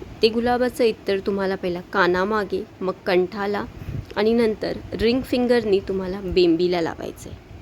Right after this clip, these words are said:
व हे लावताना तुम्हाला "ओम नमो भगवते वासुदेवाय नमः" हे नामस्मरण करायचं आहे. याच्यानंतर दुसरा उपाय आहे, हा तुम्ही दर शुक्रवारी करू शकता.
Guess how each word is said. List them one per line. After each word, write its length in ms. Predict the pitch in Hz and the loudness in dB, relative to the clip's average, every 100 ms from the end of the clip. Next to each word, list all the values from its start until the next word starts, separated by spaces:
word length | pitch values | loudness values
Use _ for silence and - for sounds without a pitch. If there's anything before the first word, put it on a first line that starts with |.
| - - - - 185 | -16 -16 -14 -10 -4
व 40 | |
हे 340 | 208 214 226 254 | -2 4 4 4
लावताना 480 | 240 220 214 208 | -2 -4 -2 -2
तुम्हाला 480 | 214 208 196 185 175 208 - - | -2 -2 0 0 -2 -6 -16 -2
"ओम 400 | 214 247 269 269 | 4 4 4 0
नमो 380 | 233 208 202 220 | 0 2 4 4
भगवते 680 | 214 214 160 170 175 180 180 | 2 -4 -2 -2 0 2 2
वासुदेवाय 1080 | 175 175 175 208 226 220 214 220 226 226 | 2 -2 -2 -6 -2 0 0 0 0 0
नमः" 480 | 233 196 151 165 170 147 - - - | 0 0 -2 -4 -8 -8 -10 -6 0
हे 40 | |
नामस्मरण 680 | 220 185 139 - 175 165 156 | 2 2 0 -4 -2 -2 -2
करायचं 500 | - 160 92 - - | -6 -6 -6 -8 -12
आहे. 80 | - - - - - - - - - - - - - | -14 -16 -16 -18 -20 -20 -18 -14 -6 -6 -6 -6 0
याच्यानंतर 720 | 202 247 254 254 196 185 170 180 - - - - | 0 0 0 0 0 0 -4 -6 -12 -16 -14 -8
दुसरा 360 | 196 214 247 247 | -4 -2 0 2
उपाय 420 | 233 190 185 170 | 2 2 0 2
आहे, 340 | 165 160 190 226 - - - - | 0 -2 -6 -8 -10 -12 -10 -6
हा 160 | 269 | -4
तुम्ही 260 | - 226 254 | -2 -2 -4
दर 260 | 208 208 247 | 2 2 2
शुक्रवारी 600 | - 226 202 180 170 170 | 0 2 2 4 2 2
करू 240 | 156 147 | 0 -4
शकता. 380 | - - - | -6 -10 -10